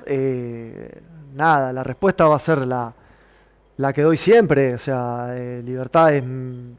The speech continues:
es mi segunda casa, acá estoy, acá estoy bien, me gusta,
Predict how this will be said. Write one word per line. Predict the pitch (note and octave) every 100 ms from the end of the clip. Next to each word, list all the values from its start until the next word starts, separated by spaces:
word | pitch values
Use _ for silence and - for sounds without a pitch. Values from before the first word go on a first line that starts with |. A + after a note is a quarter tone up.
| _
es | A#2+ C3+ B2+ A#2 _ -
mi | C#3
segunda | - E3 E3+ D3
casa, | - F3+ F#3+ F3+ F3+ E3
acá | C#3+ D3+
estoy, | - C#3+ C3+ B2+ A#2 _ _ _ _ _ _
acá | - B2+ D3
estoy | - C#3
bien, | D3 F3 F#3 F#3 F3 C#3+ - -
me | B2 B2
gusta, | D3 C#3 - C3 A#2+ A#2 B2